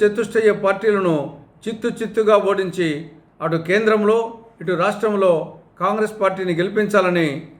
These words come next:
రాష్ట్ర ప్రజానికానికి కాంగ్రెస్ పార్టీ విజ్ఞప్తి చేస్తూ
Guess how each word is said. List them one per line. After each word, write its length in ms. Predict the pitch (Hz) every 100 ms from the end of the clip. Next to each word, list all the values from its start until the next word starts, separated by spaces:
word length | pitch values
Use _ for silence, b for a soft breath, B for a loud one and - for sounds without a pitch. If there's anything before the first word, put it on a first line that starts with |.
| _ -
రాష్ట్ర 260 | 190 202 208 -
ప్రజానికానికి 760 | 175 214 214 196 185 165 170 143 143 - _ _ 175
కాంగ్రెస్ 340 | 196 196 196 175
పార్టీ 300 | 170 180 147 123 - -
విజ్ఞప్తి 360 | 160 160 202 -
చేస్తూ 240 | 160 -